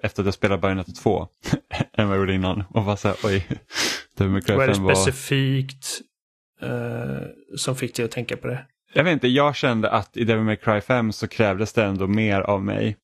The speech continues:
Speaker 1: Att jag behövde liksom använda de olika karaktärernas sätt att slåss på och vapen och lite sånt. Medan i Bayonetta var det så här,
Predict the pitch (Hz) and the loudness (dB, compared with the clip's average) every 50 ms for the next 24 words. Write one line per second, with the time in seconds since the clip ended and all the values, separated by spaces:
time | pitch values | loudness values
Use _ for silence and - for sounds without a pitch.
0 | _ - 117 104 - 107 95 104 101 104 101 87 98 98 - 101 - 98 104 98 | _ -2 -2 0 0 0 0 2 2 0 0 0 -2 -4 -2 -2 -2 0 0 0
1 | 101 101 104 104 104 95 98 95 95 95 95 - - _ _ _ - 104 107 104 | 0 0 2 2 2 2 2 2 2 2 0 -2 -6 _ _ _ 0 0 2 2
2 | 98 95 90 101 98 - - 98 98 92 - - 101 98 92 92 92 90 - - | 0 0 -2 -2 -2 0 0 0 0 0 0 0 0 2 2 0 -2 -4 -2 -2
3 | 107 95 - _ - - 95 - - - 113 98 - - - - 104 98 98 98 | -4 -4 -4 _ -2 -2 -2 -2 0 0 0 0 -2 -6 -4 0 0 2 2 0
4 | 101 98 101 101 95 92 - - 104 101 101 101 101 90 101 95 - 98 101 113 | 0 0 2 0 0 0 -2 -2 -2 0 0 0 -2 -2 -2 -2 0 0 0 2
5 | 113 - - 107 104 92 - 90 104 101 101 104 98 - _ - 110 104 98 - | 2 2 2 2 2 0 0 0 0 2 2 0 -2 -2 _ 0 0 2 0 0
6 | 101 92 - | 0 0 0